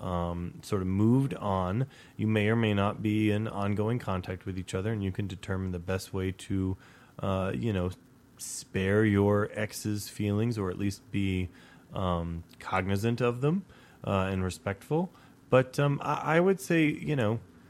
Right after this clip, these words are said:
there is no hard and fast rule for, you know, it used to be people would say, what, that it was half the relationship is how much time you should spend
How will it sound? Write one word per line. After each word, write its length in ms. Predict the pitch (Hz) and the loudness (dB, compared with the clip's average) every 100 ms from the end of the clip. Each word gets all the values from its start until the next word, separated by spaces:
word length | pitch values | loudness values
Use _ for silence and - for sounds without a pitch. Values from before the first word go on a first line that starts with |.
| - - - | -20 -6 2
there 160 | 151 | 6
is 180 | 165 165 | 6 4
no 280 | 151 151 151 | 2 2 2
hard 300 | 143 127 143 | 2 2 2
and 100 | 143 | 0
fast 340 | 131 127 - | 0 -2 -4
rule 280 | 113 143 139 | 0 2 2
for, 300 | - 104 107 | 0 0 0
you 120 | 117 | 0
know, 100 | 139 | -4
it 60 | 135 | -2
used 280 | 143 147 - | -2 -2 -4
to 60 | 127 | -6
be 280 | 127 123 | -2 -2
people 340 | 110 - 113 113 | -2 -4 -4 -2
would 120 | 107 | -4
say, 180 | - 104 | -4 -4
what, 380 | 90 92 85 - | -2 -4 -6 -8
that 140 | 92 | -8
it 100 | 98 | -6
was 260 | 101 95 - | -4 -4 -4
half 360 | 98 104 101 - | -4 -2 -2 -2
the 100 | 104 | -2
relationship 720 | 104 98 98 - 107 107 107 | 0 0 0 -4 -6 -6 -6
is 120 | 104 | -8
how 160 | 98 95 | -6 -4
much 180 | 95 - | -6 -6
time 220 | 101 98 | -4 -2
you 80 | 92 | -4
should 220 | - 95 | -8 -10
spend 400 | - 98 95 | -8 -6 -6